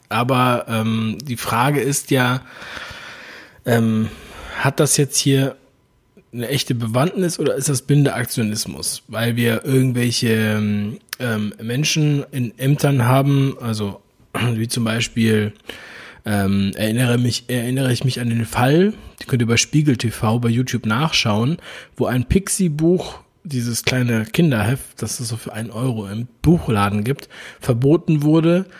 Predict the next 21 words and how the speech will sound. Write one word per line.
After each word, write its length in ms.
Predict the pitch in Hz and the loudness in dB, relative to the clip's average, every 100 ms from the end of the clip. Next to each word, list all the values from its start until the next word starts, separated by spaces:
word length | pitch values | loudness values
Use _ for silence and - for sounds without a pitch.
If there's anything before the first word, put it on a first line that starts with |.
| - - _ - | -20 -20 _ -4
Ähm, 480 | 139 139 135 135 139 | -2 0 0 0 -2
und 120 | 131 123 | -4 -4
es 80 | |
geht 160 | - 135 | 0 0
um 80 | 139 | 0
das 120 | 117 | 0
Thema 280 | - 131 123 | 2 2 2
Schule. 420 | - - 143 101 - - - | 2 2 2 2 -4 -18 -12
Gebt 200 | - 127 | -6 -4
einfach 220 | - 123 131 | -2 0 0
mal 140 | 113 | 2
ein, 180 | 135 151 | 0 0
Spiegel 340 | - 147 147 | 2 2 2
T 160 | 139 127 | 0 -2
V, 480 | - 127 131 135 131 - - | -2 0 2 2 0 -8 -2
Pixie-Buch 840 | 156 135 - 139 120 131 127 - - | -2 -2 -2 -2 0 0 0 -2 -12
Schule. 680 | - - 175 175 117 147 202 - _ - - - _ _ _ _ _ _ - - | -4 0 4 4 4 2 0 -8 _ -20 -20 -20 _ _ _ _ _ _ -10 -6
Und 160 | 113 | -2
das 260 | 127 - - | -2 -2 0
Buch 340 | 143 175 - - - - - - - _ _ _ - | 0 0 -6 -20 -20 -20 -20 -20 -20 _ _ _ -8
wurde 680 | 110 120 175 190 190 220 | -2 4 6 6 6 4